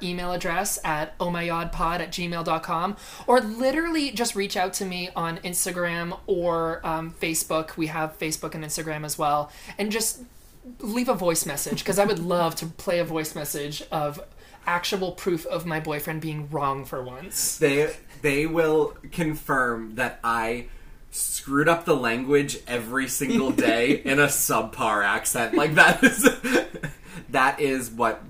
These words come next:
Speaker 2: we can expect from, uh,
Speaker 1: Which
Speaker 2: from
Speaker 1: really
Speaker 2: their
Speaker 1: surprises
Speaker 2: responses.
Speaker 1: me, 'cause your accents are usually spot on. You are, if not anything, a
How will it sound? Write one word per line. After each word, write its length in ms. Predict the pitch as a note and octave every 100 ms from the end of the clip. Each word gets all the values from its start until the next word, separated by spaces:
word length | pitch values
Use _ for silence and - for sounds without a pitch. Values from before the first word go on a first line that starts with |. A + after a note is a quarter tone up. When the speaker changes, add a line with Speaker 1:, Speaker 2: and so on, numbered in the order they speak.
| F2+
Speaker 2:
we 120 | A2+
can 380 | - A2+ A2+ A2+ -
expect 520 | A#2+ - - A2 -
from, 480 | - - G2 F2+ G2+ -
uh, 380 | G2 G2 A2 -
Speaker 1:
Which 200 | B3+ D#4
Speaker 2:
from 200 | F3+ C#4
Speaker 1:
really 120 | F4
Speaker 2:
their 20 | G#4+
Speaker 1:
surprises 560 | C4 - G#3 C#4 A3
Speaker 2:
responses. 20 | F#3
Speaker 1:
me, 80 | D#3
'cause 220 | E3+ F3+
your 120 | B4+
accents 420 | - B3 - F3+ D#3+
are 40 |
usually 220 | F#3+ F3 D3+
spot 560 | - - - F#3 E3+
on. 320 | D#3+ E3 C#3+ D3+
You 220 | A3+ C#4+
are, 320 | G#3 F3 - - -
if 260 | A#3+ A#3+ G#3+
not 340 | G#3 G3 F#3 - -
anything, 460 | A3 G#3 E3+ E3 D#3+
a 100 | -